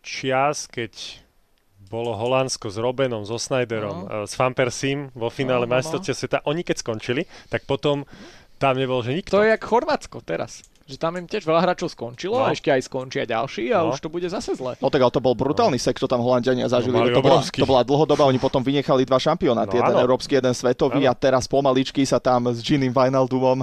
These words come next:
Speaker 3: vzmáhajú
Speaker 1: Hej,
Speaker 3: a idú
Speaker 1: akože
Speaker 3: nahor.
Speaker 1: sú tam Frankie de Jong, Matthias de Ligt, no, ale tak
Speaker 3: No, tiež akože, ale Van de Beek, de Jong a podobne.
Speaker 1: Van de Beeka som ani nehovoril,
Speaker 3: No
Speaker 1: jasné.
Speaker 3: hej, ale ako to sú hráči, ktorí boli veľké očakávania, asi ich úplne nenaplnili.
Speaker 2: Ani, možno ani ten de Ligt úplne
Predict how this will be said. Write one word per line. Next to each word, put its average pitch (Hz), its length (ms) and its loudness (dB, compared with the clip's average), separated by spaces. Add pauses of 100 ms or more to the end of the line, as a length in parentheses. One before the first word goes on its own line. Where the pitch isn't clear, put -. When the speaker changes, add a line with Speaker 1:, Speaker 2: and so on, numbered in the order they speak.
(120)
Speaker 3:
vzmáhajú 123 640 0
Speaker 1:
Hej, 110 60 2
Speaker 3:
a 120 140 4
idú 127 180 -2
Speaker 1:
akože 120 80 2
Speaker 3:
nahor. 131 280 2 (220)
Speaker 1:
sú - 360 -20
tam 90 320 -10
Frankie 95 440 -10
de 101 140 -4
Jong, 98 240 -8
Matthias 92 400 -12
de 92 140 -14
Ligt, 85 280 -18
no, 90 80 -18
ale 85 320 -18
tak - 100 -20
Speaker 3:
No, 185 100 0
tiež 170 200 0
akože, 160 200 2
ale 123 120 6
Van 127 160 2
de 147 120 2
Beek, 127 300 4
de 135 140 2
Jong 127 280 2
a 120 120 -2
podobne. 131 320 -2
Speaker 1:
Van 135 160 2
de 127 120 4
Beeka 156 200 0
som 151 160 -8
ani 147 160 -2
nehovoril, 98 460 -6
Speaker 3:
No 147 180 4
Speaker 1:
jasné. 156 120 6
Speaker 3:
hej, 185 120 8
ale 135 160 8
ako 131 160 2
to 156 120 -2
sú 156 120 0
hráči, 151 320 2
ktorí 147 300 -4
boli 147 200 -2
veľké 160 240 0
očakávania, 131 640 0
asi 135 180 -4
ich 127 100 -14
úplne 156 420 -2
nenaplnili. 123 560 -2 (140)
Speaker 2:
Ani, 135 360 -4
možno 143 300 -4
ani 143 220 -6
ten 131 200 -8
de 123 160 -6
Ligt 156 300 -6
úplne 113 400 -14